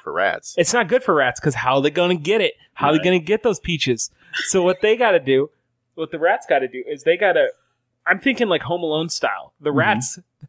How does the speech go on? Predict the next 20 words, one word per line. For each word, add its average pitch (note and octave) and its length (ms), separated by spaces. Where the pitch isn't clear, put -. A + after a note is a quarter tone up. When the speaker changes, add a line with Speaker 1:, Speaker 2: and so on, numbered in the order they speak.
Speaker 2:
this E3 300
time, C#3 460
the D3 100
rats D#3+ 420
lay C#3+ 200
the A2+ 100
traps - 920
for D3 220
the A#2 100
Speaker 1:
Ooh. G#2 140
Speaker 2:
humans. C3 720
Speaker 3:
Ooh. F#2 240
Speaker 1:
Yeah. F2+ 420
Speaker 2:
Okay? C#3+ 400
Speaker 1:
Yeah. G2+ 400
Speaker 2:
So, C#3+ 640
I D#3 80
mean, D3 300
so D3 240
they're, D3 300